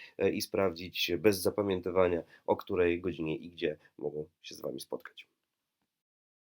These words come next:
To była zakładka, em, zajęcia, teraz mamy jeszcze zgłoszenia na zajęcia. Dokładnie to jest to samo, co,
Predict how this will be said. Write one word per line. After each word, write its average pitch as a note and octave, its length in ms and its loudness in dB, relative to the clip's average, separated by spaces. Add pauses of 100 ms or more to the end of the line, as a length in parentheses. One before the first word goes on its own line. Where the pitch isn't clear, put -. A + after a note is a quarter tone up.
(340)
To C3+ 140 0
była F#2+ 480 0
zakładka, F2+ 680 -2
em, F2 560 -2
zajęcia, C3 420 -2
teraz G#2+ 200 -4
mamy F#2 180 -2
jeszcze F2 220 -8
zgłoszenia C3+ 460 0
na A#2+ 120 2
zajęcia. G2+ 440 0
Dokładnie B2 600 2
to A2 80 -2
jest G#2 140 -6
to G#2 80 -4
samo, G2+ 320 0
co, E2+ 220 -4